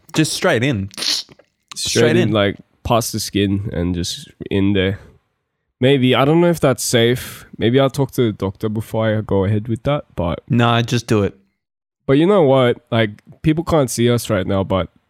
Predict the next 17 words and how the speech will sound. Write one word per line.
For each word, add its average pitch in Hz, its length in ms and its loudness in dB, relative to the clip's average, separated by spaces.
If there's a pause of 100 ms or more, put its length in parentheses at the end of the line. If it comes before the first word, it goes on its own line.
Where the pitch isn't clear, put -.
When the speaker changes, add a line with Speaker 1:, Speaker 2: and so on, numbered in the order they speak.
Speaker 2:
there's 123 220 0
not 156 340 2
much. - 600 0
<laughs> - 60 -14 (360)
So - 120 -8
that 131 100 4
was 156 140 2
a 135 80 -2
joke 120 320 0
earlier, 104 380 0
obviously. 101 680 0 (220)
Speaker 1:
<laughs> - 240 -20
Speaker 2:
But, 101 280 0
um, 98 520 0 (260)
what's - 200 -6
it 120 100 -2
called? 92 320 0